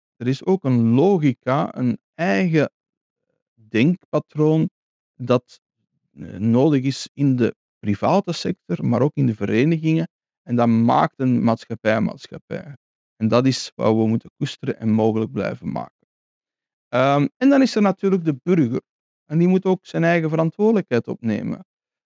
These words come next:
Eh, en dan kunnen we het spreken bijvoorbeeld over, ja, de arbeidsmarkt. U hebt in dit land allerlei onderwijsgenoten. Maar op een bepaald moment hebt u ook een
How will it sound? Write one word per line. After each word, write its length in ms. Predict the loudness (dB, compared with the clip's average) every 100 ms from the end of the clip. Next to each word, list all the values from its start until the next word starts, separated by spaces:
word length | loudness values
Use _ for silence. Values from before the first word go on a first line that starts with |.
| _
Eh, 420 | -2 0 0 0
en 80 | 0
dan 140 | 0
kunnen 220 | 2 2
we 60 | 2
het 100 | -2
spreken 440 | -4 0 2 0
bijvoorbeeld 520 | -2 0 0 0 -2
over, 440 | 0 0 0 -4 -6
ja, 320 | -6 -4 -4
de 180 | -4 -4
arbeidsmarkt. 920 | -2 -4 -2 -6 -4 -2 -2 -4 -8
U 360 | -4 0 2 2
hebt 220 | 2 0 _ _
in 160 | -2 0
dit 180 | 2 0
land 580 | 0 0 -2 -8 -20 -20 _ -6
allerlei 480 | -2 0 -2 -4 -6 _ -4
onderwijsgenoten. 1120 | -2 0 2 0 -2 -4 -2 0 -2 -4 -4 _ _ _ _
Maar 120 | -6
op 80 | -2
een 60 |
bepaald 120 | -2 0
moment 200 | 0 0
hebt 180 | -4
u 80 | -4 -2
ook 220 | -2 -2
een 200 | -4